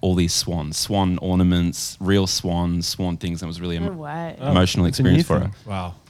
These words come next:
Speaker 1: And so she, it was her birthday today, and she woke up in the morning. She's walking past this ant-,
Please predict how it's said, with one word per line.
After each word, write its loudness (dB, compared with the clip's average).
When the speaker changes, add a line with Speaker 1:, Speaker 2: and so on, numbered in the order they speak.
Speaker 1:
And 4
so 6
she, 2
it 4
was 4
her 6
birthday 6
today, 4
and 2
she 0
woke 2
up -2
in 2
the 4
morning. 4
She's -4
walking 2
past 2
this 0
ant-, 0